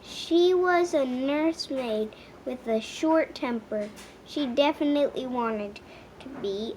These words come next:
a witch. But she kept falling her, she kept failing her spelling test, and they threw her out of witch school.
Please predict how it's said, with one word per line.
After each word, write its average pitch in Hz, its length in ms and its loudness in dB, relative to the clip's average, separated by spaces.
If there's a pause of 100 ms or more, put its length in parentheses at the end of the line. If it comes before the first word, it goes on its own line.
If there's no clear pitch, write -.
a 262 100 4
witch. 330 560 0 (960)
But 262 380 4
she 294 320 -2
kept 285 320 2
falling 262 640 2
her, 254 320 -6 (600)
she 277 400 -6
kept 302 280 0
failing 262 680 2 (380)
her 330 300 2
spelling 277 1040 2 (960)
test, 285 340 4
and 262 180 2
they 240 180 2 (460)
threw 359 280 8
her 330 120 12
out 302 240 12
of 277 180 0
witch 269 240 2
school. 226 420 -4